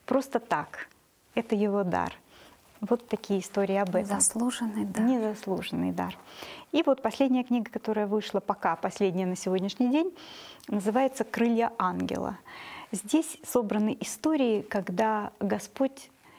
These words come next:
Speaker 1: таинственным образом спасал людей из различных ситуаций, но когда это было там не с помощью, допустим, там, собачки или там какого-то вот, какой-то ситуа-, ситуации, как вот, например, в последний момент там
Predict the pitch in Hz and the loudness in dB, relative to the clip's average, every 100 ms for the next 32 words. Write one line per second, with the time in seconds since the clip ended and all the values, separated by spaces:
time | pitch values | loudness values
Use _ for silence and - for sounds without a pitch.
0 | - - - 214 226 269 269 - 226 226 | -20 -20 -2 0 4 2 0 -2 -2 0
1 | 220 220 - _ _ _ - 240 226 214 | -2 -6 -10 _ _ _ 0 2 2 0
2 | 202 202 - 202 - 247 226 208 202 185 | 0 -4 -4 -6 0 2 2 2 0 2
3 | 226 262 262 - - - - - _ - | 2 2 0 -8 -20 -20 -20 -20 _ -4
4 | 214 196 220 214 214 220 202 - - 233 | -2 0 2 2 0 0 -2 -4 0 2
5 | 277 277 226 214 - - - - 208 226 | 2 2 0 0 -8 -18 -18 -4 0 2
6 | 208 226 220 220 190 214 208 208 208 214 | 4 4 2 -2 2 2 2 2 0 0
7 | 220 220 226 - 330 285 214 202 190 190 | 2 2 2 2 4 4 2 0 0 0
8 | 196 - 190 180 185 185 - - - - | -4 -2 -2 0 0 -2 -8 -16 -10 -2
9 | 190 220 247 - - 196 196 196 190 185 | 2 4 2 0 -2 0 2 2 2 0
10 | 190 180 180 185 - - 220 214 196 - | 0 -2 -2 -4 -4 -2 0 0 0 0
11 | 190 190 185 - 208 196 - 202 190 - | 0 0 0 0 2 0 2 4 4 -2
12 | - 208 220 202 - 185 202 - - 190 | -8 -2 2 2 2 -2 -2 -2 -4 -4
13 | 175 190 190 - - - 202 190 190 202 | -2 -2 -4 -4 -4 2 2 2 0 4
14 | 262 277 277 214 196 | 4 4 2 -2 -2